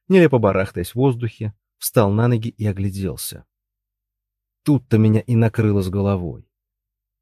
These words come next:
Каменный колодец представлял собой невысокую башню, уходившую основанием под землю.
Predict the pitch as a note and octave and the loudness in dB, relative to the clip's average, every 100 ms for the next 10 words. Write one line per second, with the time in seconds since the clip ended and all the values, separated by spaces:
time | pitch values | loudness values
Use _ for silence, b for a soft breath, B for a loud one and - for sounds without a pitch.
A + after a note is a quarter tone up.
0 | _ - C3 C3 A2+ G#2+ - A2+ C#3 C3 | _ 0 2 4 2 0 0 2 4 2
1 | G2+ - F#2+ - G#2+ B2 A#2+ - A2+ B2 | 0 -6 -8 -2 2 2 2 0 0 0
2 | A#2+ A#2 A#2 - C#3 - C3 A#2+ C#3+ C3 | 0 0 -4 0 0 2 -2 0 0 0
3 | - - C#2 D2+ F#2+ G2 B2 - A#2 - | -2 -10 -12 -6 -4 0 -2 0 -2 -2
4 | - G#2 G2 A2 G#2+ G2+ - B2 G2+ G2 | -4 -4 -2 0 0 -2 -2 -2 -2 -2
5 | C3+ C3 B2+ | 0 2 0